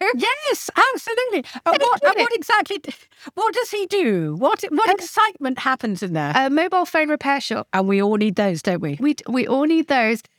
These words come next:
Speaker 2: So you can have investments like that, which, you know, they, that does better than some of my resi stuff, right? You know, and I don't have anything to do with it. And if there's any maintenance, tenant's responsible.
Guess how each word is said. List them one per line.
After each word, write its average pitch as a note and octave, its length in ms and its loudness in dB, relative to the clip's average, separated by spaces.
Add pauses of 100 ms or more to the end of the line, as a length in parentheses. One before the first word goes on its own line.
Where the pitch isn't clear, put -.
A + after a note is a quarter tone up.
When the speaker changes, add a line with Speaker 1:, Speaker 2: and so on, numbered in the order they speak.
(160)
Speaker 2:
So G#4 440 2 (400)
you G#4 240 0
can G#4 140 -2
have G#4 420 0
investments E4+ 640 -2
like C4+ 300 -2
that, - 480 0 (560)
which, - 560 -6 (320)
you E4+ 120 0
know, C4+ 160 0 (100)
they, F#4+ 220 0 (100)
that G4+ 220 2
does E4 180 -2
better C4 280 0
than A#3 300 0 (140)
some C4+ 180 -2
of B3 80 2
my A3+ 180 4
resi B3 400 -2
stuff, - 420 -12
right? D4 380 0 (400)
You D4 340 0
know, D#4+ 160 2
and C#4+ 100 0
I D#4+ 80 2
don't E4+ 160 -2
have G#4 100 0
anything G4+ 300 0
to D4+ 80 -10
do F#4+ 200 2
with F#4+ 160 0
it. A#3 60 2
And C4+ 100 -2
if - 80 -4
there's D#4 180 -2
any F#4 200 2
maintenance, E4 560 0
tenant's E4+ 300 -2
responsible. G#3 680 -4